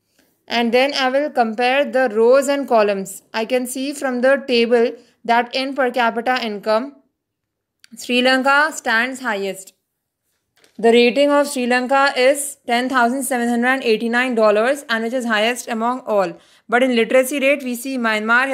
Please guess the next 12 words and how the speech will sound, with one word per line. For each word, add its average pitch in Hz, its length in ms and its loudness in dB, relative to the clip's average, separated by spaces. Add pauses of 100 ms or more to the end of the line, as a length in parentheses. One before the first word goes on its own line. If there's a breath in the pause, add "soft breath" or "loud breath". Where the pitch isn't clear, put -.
is 294 220 -10
better 214 360 -2
than 262 200 -4
Sri 262 160 -10
Lanka. 196 440 -6 (240 soft breath)
Myanmar 233 600 -2
has 240 320 -2
a 269 60 2
literacy 233 420 -4
rate 226 360 -2
of, 254 340 0 (560 soft breath)
uh, 208 580 2